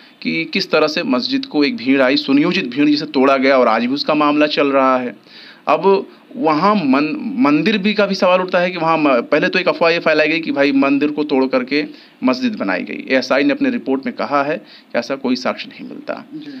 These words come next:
Speaker 1: क्योंकि जो स्ट्रक्चर बरामद हुए हैं वो तोड़ने के नहीं हैं, वो बारहवीं शताब्दी के हैं
Speaker 2: हम्म।
Speaker 1: और चार सौ साल तक वो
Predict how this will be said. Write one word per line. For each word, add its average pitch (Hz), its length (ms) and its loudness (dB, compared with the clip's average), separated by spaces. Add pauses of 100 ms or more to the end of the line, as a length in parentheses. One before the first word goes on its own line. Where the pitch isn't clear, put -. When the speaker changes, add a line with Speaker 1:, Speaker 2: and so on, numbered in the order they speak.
(140)
Speaker 1:
क्योंकि 202 560 -4
जो 170 420 -2
स्ट्रक्चर 151 440 0
बरामद 127 480 2
हुए 120 140 -4
हैं 131 80 -6
वो 208 140 -6
तोड़ने 185 440 -4
के 147 100 -8
नहीं 110 180 -8
हैं, - 280 -20 (800)
वो 156 180 2
बारहवीं 143 400 2
शताब्दी 110 460 -2
के 120 140 -4
हैं 139 200 -6
Speaker 2:
हम्म। - 480 -12
Speaker 1:
और 143 160 2
चार 151 320 0
सौ 170 200 -2
साल 151 360 2
तक 156 280 -4
वो 135 500 -4